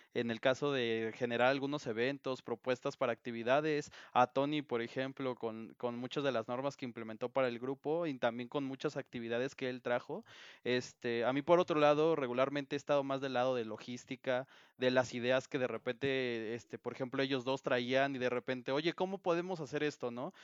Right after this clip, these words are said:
Y como mi experiencia va más del lado de, del manejo de un grupo estudiantil,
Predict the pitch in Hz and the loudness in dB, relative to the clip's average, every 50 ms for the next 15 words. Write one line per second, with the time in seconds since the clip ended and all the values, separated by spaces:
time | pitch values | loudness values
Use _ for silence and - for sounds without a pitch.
0 | - - - _ 135 135 - - 135 127 131 131 131 131 131 131 123 131 143 139 | -20 -20 -8 _ -6 -4 -2 -2 -4 -2 -2 -4 -4 -4 -4 -4 -4 -4 -4 -4
1 | - - - 147 147 160 160 147 - - 135 123 127 135 139 143 147 147 135 139 | -4 -4 -4 -2 -2 -2 -4 -4 -4 -4 -2 -2 -2 -2 -2 -2 -4 -2 -2 -2
2 | 123 123 131 135 131 123 117 113 110 110 104 117 120 110 120 120 120 117 117 117 | -2 0 0 0 0 0 -2 -4 -8 -8 -10 -12 -12 -8 -8 -6 -6 -6 -6 -6
3 | 117 117 123 135 131 - 160 143 127 110 120 120 123 131 131 131 - 143 - - | -6 -4 -4 -4 -4 -4 -4 -4 -4 -6 -8 -8 -8 -8 -8 -8 -8 -10 -10 -10
4 | - 127 117 110 - - 117 131 180 | -10 -10 -10 -10 -12 -12 -12 -12 -14